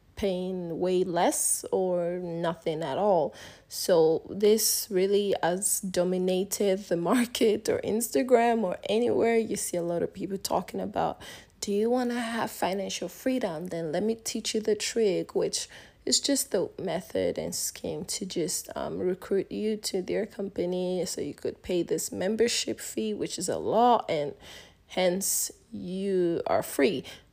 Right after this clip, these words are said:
But the thing that people do not understand is you could have savings, but the problem is, the problem honestly is not, isn't within, um, exchanging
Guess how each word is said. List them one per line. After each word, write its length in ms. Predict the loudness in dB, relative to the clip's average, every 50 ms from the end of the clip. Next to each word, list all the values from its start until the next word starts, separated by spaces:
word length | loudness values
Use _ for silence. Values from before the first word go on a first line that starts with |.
| _ _ -6 -2
But 220 | 2 2 2 2 2
the 100 | 0 -4
thing 500 | -4 0 4 4 4 4 4 0 -2 -4 -2 -2
that 180 | -2 -2 -2
people 300 | -4 -6 -4 -2 -2 -2
do 120 | -2 0 0
not 220 | 2 2 2 2
understand 540 | 0 0 0 -2 -2 -2 -2 -2 -2 -2 -4 -4
is 200 | -6 -6 -2 -2
you 100 | -2 0
could 160 | 2 2 2
have 200 | 2 2 2 0
savings, 720 | -2 0 2 4 6 6 4 4 2 0 0 0 -2 -2
but 220 | 0 0 0 0 0
the 80 | -2
problem 760 | -6 -8 -12 -4 2 4 6 6 6 6 6 4 4 4 2 0
is, 360 | 0 2 2 2 2 0 -4 -8 -12 -18 -20 -20 _ _ _ _ _ _ 4
the 120 | 6 6
problem 440 | 6 6 6 4 6 6 4 4 2 4
honestly 500 | 4 4 4 4 4 2 2 2 2 2
is 260 | 2 0 0 0 0
not, 480 | 0 0 2 2 2 0 0 -2 -6 -6 _
isn't 480 | 0 2 2 4 4 4 2 0 -2 -4
within, 560 | -2 -2 -2 -2 -2 -2 -2 0 0 -2 -4 -6 -4
um, 460 | -4 -2 -2 -2 -2 -4 -6 -8 -10 _ _ -8 -4
exchanging 1000 | -2 0 0 0 0 0 2 2 2 2 2 0 0 -2 -2 -2 -2 -4 -6